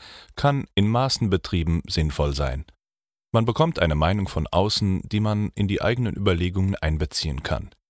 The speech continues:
Eventuell bekommt man Hilfe dabei, die Dinge aus der besagten neuen Perspektive zu sehen. Auch das Lesen oder Anhören von Ratgebern und Coachingprogrammen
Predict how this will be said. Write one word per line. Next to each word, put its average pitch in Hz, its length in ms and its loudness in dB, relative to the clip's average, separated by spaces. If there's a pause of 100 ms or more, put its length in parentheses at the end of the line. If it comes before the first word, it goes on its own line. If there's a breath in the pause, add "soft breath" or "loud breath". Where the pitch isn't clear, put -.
(400)
Eventuell 104 560 2
bekommt 95 380 -2
man 87 120 4
Hilfe 104 320 2
dabei, 80 560 0
die 101 180 -2
Dinge 120 280 0
aus 87 160 0
der 92 80 2
besagten 78 680 0
neuen 85 440 2
Perspektive 76 800 -4
zu - 140 -2
sehen. 69 340 -4 (680)
Auch 113 180 2
das - 200 2
Lesen 110 440 2
oder 73 280 -4
Anhören 92 520 2
von 71 260 -4
Ratgebern 85 680 0
und 73 160 -6
Coachingprogrammen 101 880 0